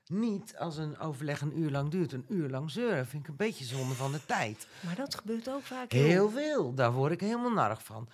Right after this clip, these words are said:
Speaker 1: En heel veel
Speaker 2: <laughs>
Speaker 1: mensen die lopen dan zo'n overleg uit en denken, nou, wat hebben we nu bereikt? Ja, niks. Maar op, ik, ik geloof erin, en die ervaring heb ik, dat op het moment dat je er even ruimte aan geeft,
Speaker 2: Ja.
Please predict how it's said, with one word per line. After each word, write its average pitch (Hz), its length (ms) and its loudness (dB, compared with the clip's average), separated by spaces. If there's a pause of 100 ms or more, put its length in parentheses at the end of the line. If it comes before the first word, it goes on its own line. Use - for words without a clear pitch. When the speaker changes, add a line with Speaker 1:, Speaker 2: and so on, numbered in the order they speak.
(220)
Speaker 1:
En 175 160 4
heel 202 260 10
veel 143 200 4
Speaker 2:
<laughs> 123 60 6
Speaker 1:
mensen 123 240 0
die 160 140 4
lopen 185 300 2
dan 160 320 0
zo'n 147 420 -4
overleg 151 520 -2
uit 196 200 -2
en 185 60 -6
denken, 139 180 -6
nou, 135 160 -2
wat 165 140 -4
hebben 147 240 -4
we 139 60 -2
nu 135 140 -2
bereikt? 143 380 2
Ja, 156 120 2
niks. 135 560 -2 (1160)
Maar 180 320 4
op, 202 260 -2
ik, - 300 -2 (100)
ik 214 220 -6
geloof 185 440 0
erin, 220 340 -2
en 165 140 0
die 160 160 -2
ervaring 170 540 0
heb 175 120 -2
ik, 175 100 -12
dat 143 140 -8
op 131 80 -8
het 120 80 -10
moment 156 360 -2
dat 139 160 -10
je 135 80 -6
er 123 120 -8
even 107 340 -8
ruimte 143 520 0
aan 160 200 -2
geeft, 175 640 -6 (140)
Speaker 2:
Ja. 185 260 -12